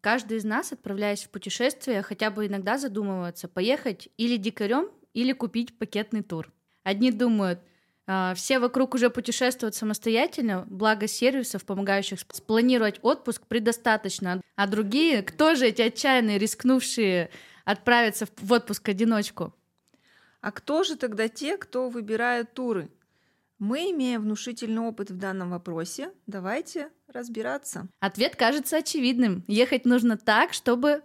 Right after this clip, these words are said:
Speaker 1: было подешевле, при этом без потерь в собственных представлениях о комфорте. Все мы любим комфорт. Согласитесь, что вообще в юности для нас комфорт, удобство имеет не ключевое значение.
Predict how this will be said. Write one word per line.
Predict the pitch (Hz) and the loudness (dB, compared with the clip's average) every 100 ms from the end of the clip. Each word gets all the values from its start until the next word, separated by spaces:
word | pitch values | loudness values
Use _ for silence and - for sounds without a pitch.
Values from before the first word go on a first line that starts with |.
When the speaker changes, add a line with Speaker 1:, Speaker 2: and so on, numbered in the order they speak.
| _ | _
Speaker 1:
было | 190 240 220 175 | 0 4 4 4
подешевле, | 226 254 359 - 196 190 233 285 - - - _ _ | 0 0 -2 2 2 4 2 0 -8 -20 -20 _ _
при | 247 269 | 0 4
этом | 254 208 170 160 - | 2 2 -4 -4 -10
без | 190 247 | -2 -2
потерь | - 269 269 262 202 | 0 -2 4 4 4
в | - | -4
собственных | - 254 240 - 185 180 | 2 2 0 -2 -2 -2
представлениях | 196 185 - 196 220 285 - | -4 -4 -2 0 4 4 2
о | 294 | 0
комфорте. | 302 285 202 180 - | 0 2 2 0 -6
Все | - 190 | -4 0
мы | 190 233 | 2 2
любим | 254 226 254 262 | 2 2 2 4
комфорт. | 277 285 240 156 - _ _ | 2 2 0 0 -4 _ _
Согласитесь, | - 247 311 - 320 269 | -2 2 2 2 0 0
что | - 254 | 2 2
вообще | 240 233 269 | 4 2 0
в | |
юности | 214 254 440 403 262 | 2 2 2 -2 -4
для | 208 226 | 2 4
нас | 240 | 2
комфорт, | 240 226 - 269 262 | 2 -2 4 2 2
удобство | 208 277 392 - | 2 2 2 0
имеет | 220 247 262 233 | 2 4 4 4
не | 247 262 | 4 4
ключевое | 269 - 254 214 190 | 0 -2 2 2 2
значение. | 180 175 - 175 165 156 | 0 -2 -2 -2 -2 -4